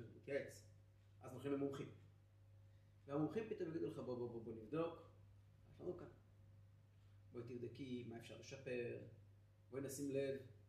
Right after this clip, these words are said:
מה תוקע אותך", נכון? אלו לא דברים שמריצים בוואטסאפים. אבל כל מי שהולך לייעוץ,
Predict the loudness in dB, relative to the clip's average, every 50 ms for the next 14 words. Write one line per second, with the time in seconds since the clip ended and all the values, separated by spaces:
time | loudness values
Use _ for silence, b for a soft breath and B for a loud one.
0 | -18 -14 -8 -6 -4 -4 -4 -4 -2 2 2 4 4 2 0 -4 -6 -6 -8 -10
1 | -12 -14 -16 -16 -16 -18 -18 -18 -20 -20 -20 -20 -20 -18 -18 -18 -18 -18 -16 -14
2 | -8 -2 0 2 2 0 -2 -6 -12 -14 -16 -16 -6 0 2 6 6 6 6 8
3 | 8 8 8 8 6 6 4 4 4 2 2 2 2 2 2 2 0 -2 -6 -10
4 | -12 -16 -18 -18 -20 -18 -6 -2 0 8 12 12 12 12 12 12 10 10 8 10
5 | 10 12 12 12 12 12 12 12 10 8 8 6 4 2 2 -2 -8